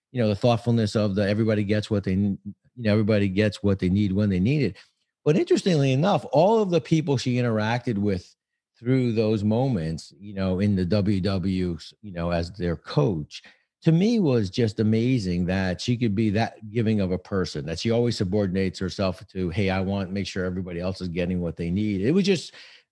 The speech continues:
you know, and, you know, look, I'm a keynote speaker, uh, and she always says, "I could never do that." Yet I saw her in front of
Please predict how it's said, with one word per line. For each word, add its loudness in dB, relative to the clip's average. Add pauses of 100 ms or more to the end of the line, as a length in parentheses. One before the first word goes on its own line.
(240)
you 0
know, 4
and, 0
you 2
know, 6
look, 0
I'm 2
a 0
keynote 0
speaker, 0 (580)
uh, -18 (440)
and 0
she 2
always 4
says, 0
"I 2
could 2
never 2
do 2
that." -2
Yet 2
I 2
saw 2
her 0
in -2
front 0
of -2